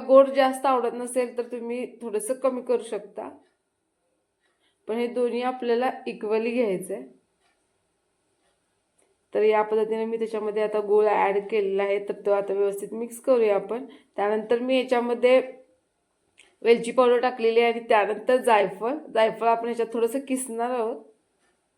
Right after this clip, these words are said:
जा-, अ, जायफळनं सुद्धा मस्त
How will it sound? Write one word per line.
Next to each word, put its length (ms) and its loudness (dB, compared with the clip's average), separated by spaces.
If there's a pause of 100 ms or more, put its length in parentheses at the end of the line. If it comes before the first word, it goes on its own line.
(3250)
जा-, 300 10
अ, 320 4
जायफळनं 520 4
सुद्धा 280 2
मस्त 600 -2